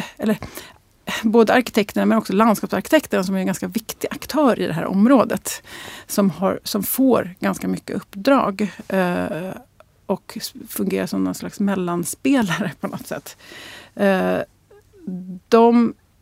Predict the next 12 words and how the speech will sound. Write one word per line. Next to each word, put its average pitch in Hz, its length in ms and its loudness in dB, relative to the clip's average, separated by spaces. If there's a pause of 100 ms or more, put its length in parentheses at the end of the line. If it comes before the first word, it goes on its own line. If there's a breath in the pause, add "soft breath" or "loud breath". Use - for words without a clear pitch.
(240)
eh, - 80 -12 (240)
de, 202 340 -2
de, 254 280 8
liksom, 220 300 2
visar 208 360 4
sig... 185 460 -2 (600)
Eh, - 180 -2 (3000 loud breath)
ja, 254 440 6 (120)
vad 233 200 -2
ska 233 80 4
man 226 80 6
säga, 226 360 4